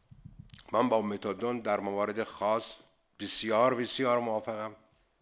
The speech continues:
در سال هشتاد و یک، هشتاد صحبت کردم، برای اولین بار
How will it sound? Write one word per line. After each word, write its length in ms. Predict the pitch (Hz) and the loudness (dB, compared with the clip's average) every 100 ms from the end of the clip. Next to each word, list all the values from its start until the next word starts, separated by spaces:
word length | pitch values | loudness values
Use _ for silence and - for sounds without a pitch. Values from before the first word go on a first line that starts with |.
| - - _ _ _ _ _ _ _ _ - | -20 -20 _ _ _ _ _ _ _ _ -6
در 80 | |
سال 260 | 95 110 110 | -4 0 2
هشتاد 340 | 98 95 104 | 0 -2 -6
و 60 | 98 | -6
یک، 480 | 95 104 110 - - _ _ _ | -4 -4 -4 -6 -18 _ _ _
هشتاد 400 | 90 - 110 92 - _ _ _ - | -6 -6 -8 -8 -12 _ _ _ -8
صحبت 400 | - 101 117 117 | -2 0 0 0
کردم، 300 | 113 110 101 | -6 -6 -4
برای 160 | 104 | 0
اولین 360 | 92 87 92 92 | 0 -2 -8 -6
بار 220 | 104 | -6